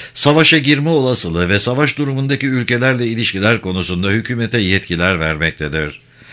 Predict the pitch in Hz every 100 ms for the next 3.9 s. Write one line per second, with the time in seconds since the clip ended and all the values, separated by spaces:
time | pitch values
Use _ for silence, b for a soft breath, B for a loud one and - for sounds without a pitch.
0 | B B B 127 143 170 175 175 147 151
1 | 175 147 151 156 147 156 160 - 147 135
2 | - 139 120 113 117 139 - 117 113 120
3 | 110 107 98 82 76 69 73 71 -